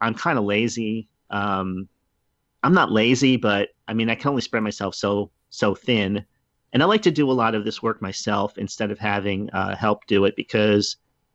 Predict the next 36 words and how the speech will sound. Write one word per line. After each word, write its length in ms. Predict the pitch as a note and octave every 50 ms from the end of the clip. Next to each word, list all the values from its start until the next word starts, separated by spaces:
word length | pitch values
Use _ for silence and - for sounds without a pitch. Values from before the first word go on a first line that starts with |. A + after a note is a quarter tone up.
| _ _ _ _ _ _ _ _ _ _ _ -
you 80 | G#2+
know, 320 | G#2+ G#2 G2+ G2+ G2 F#2 - _ _ _ _ _ _ _ _ _ _ _ _ _
the 80 | - -
people 300 | - D3+ E3+ - D#3+ C#3
are 60 | A#2+
doing 240 | A2 C#3+ C#3 A#2 G#2+
business 360 | B2 B2 A2+ B2 A#2 - -
with 220 | A#2 G#2+ G#2 - -
me. 180 | A2 B2 A#2+
They 100 | A2+ A2 G#2+
wanna 280 | G#2 G#2 G#2 G2 F#2+ - _ _ _ _ _ _ _ _ _ -
talk 300 | - - B2+ B2+ B2+ -
to 100 | - B2
me. 220 | A#2 A2+ A2+ A2+ A2
They 120 | G#2+ G#2+
don't 120 | G#2+ A#2 G#2+
wanna 160 | F#2+ G#2+ G#2+
talk 240 | - - G#2+ - -
to 80 | - -
somebody 320 | - G#2+ G2+ G2 G2 G2
else. 360 | F#2+ F#2+ G2 - - - - _ _ _ _ _ _ _ _ _ _ _ _ _ _ _ _ _ _ _ _ _ -
And, 380 | G#2+ A2 A2+ A2+ A2 A2+ G#2 - -
um, 320 | G#2+ G#2+ G#2+ G#2 G#2 G#2 -
and 140 | G#2+ B2 C3+
what 140 | D#3 F3+ -
that 160 | E3 D#3 C3
is, 200 | C3+ C3 B2 -
is 140 | B2 - -
to 120 | - -
create 320 | - - - C3 A#2+ B2 A2
a 220 | G#2 G#2+ G#2 G#2 A2
local 560 | A2+ A2+ B2 D3+ D#3 - E3 E3 F#3 F#3+ F3 _ _ _ _ _ _ _ _ _ _ _ _ _ _ _ _ -
newsletter, 680 | A2+ B2 B2+ C3 C3+ A2+ A#2 G#2+ G2+ G2 G2 A#2 C3 _ _ _ _ _ _ -
local 520 | A2+ A2 A#2 - - C#3 C#3 D3 D#3 D3+ - _ _
business 440 | - B2+ A#2 A#2 C3 B2 B2+ - -
newsletter, 600 | A#2 A2+ A2+ A2 - F#2+ F#2+ F#2+ G2 G2+ G2+